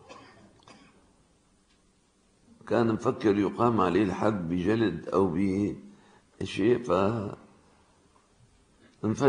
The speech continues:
له بصلاة ركعتين. "إن الحسنات يذهبن السيئات." المراد أن هذه الآية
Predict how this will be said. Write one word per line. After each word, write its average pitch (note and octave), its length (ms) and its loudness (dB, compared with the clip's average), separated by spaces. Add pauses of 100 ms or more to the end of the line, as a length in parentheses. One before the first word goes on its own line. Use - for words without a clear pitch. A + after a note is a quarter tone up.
(280)
له C3 520 4 (300)
بصلاة G#2+ 540 2
ركعتين. E2+ 680 0 (720)
"إن A2+ 200 4
الحسنات G#2+ 960 0
يذهبن F2+ 440 2
السيئات." F#2 800 0 (760)
المراد A2 500 4
أن A#2 220 2
هذه B2 500 6
الآية F2+ 680 2